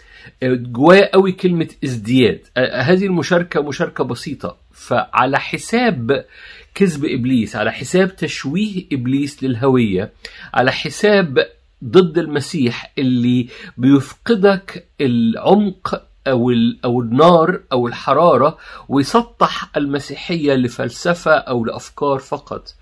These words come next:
على حساب ده هناك أعماق الرب، دعينا نخش ليها،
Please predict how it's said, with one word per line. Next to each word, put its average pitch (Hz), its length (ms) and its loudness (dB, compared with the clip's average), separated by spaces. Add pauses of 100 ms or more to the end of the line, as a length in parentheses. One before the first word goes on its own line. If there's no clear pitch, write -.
(560)
على 139 180 2
حساب 170 580 -2
ده 139 280 4 (240)
هناك 170 340 0
أعماق 143 760 0
الرب، 135 300 2
دعينا 135 460 0
نخش 185 500 -6
ليها، 127 420 -2